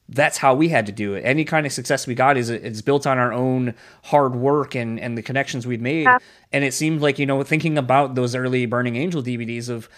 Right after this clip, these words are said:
Speaker 1: having some of the punk rock bands that you knew, you know, lend you the music and so forth. And it was one of those where you have been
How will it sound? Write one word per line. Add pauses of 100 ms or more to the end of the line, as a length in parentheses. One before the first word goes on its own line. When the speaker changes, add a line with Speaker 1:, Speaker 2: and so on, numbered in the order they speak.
(120)
Speaker 1:
having
some
of
the
punk
rock
bands
that
you
knew, (800)
you
know,
lend
you
the
music
and
so
forth.
And
it
was (400)
one
of
those
where
you
have
been